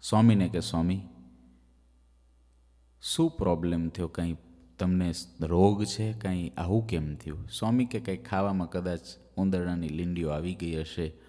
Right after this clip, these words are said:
અનાજ જોયું તો અનાજમાં લીંડીઓ હતી. આ સાધુએ જોયા વિના રાંધી દીધેલું."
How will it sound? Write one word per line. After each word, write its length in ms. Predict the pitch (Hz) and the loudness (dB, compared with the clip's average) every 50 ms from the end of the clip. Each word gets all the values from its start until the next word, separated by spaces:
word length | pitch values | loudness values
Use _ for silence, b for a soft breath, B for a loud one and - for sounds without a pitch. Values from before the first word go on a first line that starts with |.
| b b - | b b 0
અનાજ 320 | 92 107 110 110 104 95 80 76 | 2 2 4 4 2 0 -2 -4
જોયું 380 | - 95 95 95 101 101 95 | -2 0 2 2 2 0 -2
તો 80 | - 92 | -2 -2
અનાજમાં 480 | 82 82 87 90 90 87 90 90 82 | -2 0 0 0 0 0 -2 -2 -2
લીંડીઓ 420 | 80 80 82 87 92 95 92 82 78 | -2 -2 -2 0 0 0 0 0 0
હતી. 340 | 80 78 - 101 90 80 B B B B B B | -2 -2 -2 -4 -4 -4 B B B B B B
આ 100 | - 104 | -4 -4
સાધુએ 460 | 101 - 110 113 110 107 110 98 87 | 0 0 0 0 0 0 0 0 0
જોયા 320 | 82 82 92 95 98 98 92 | 0 2 2 4 4 4 2
વિના 280 | 90 92 92 92 92 | 2 0 0 0 0
રાંધી 320 | 85 80 78 80 80 90 92 | 0 -2 -2 -4 -4 -4 -6
દીધેલું." 480 | - - 85 78 80 80 80 80 82 | -6 -6 -8 -8 -8 -8 -8 -10 -12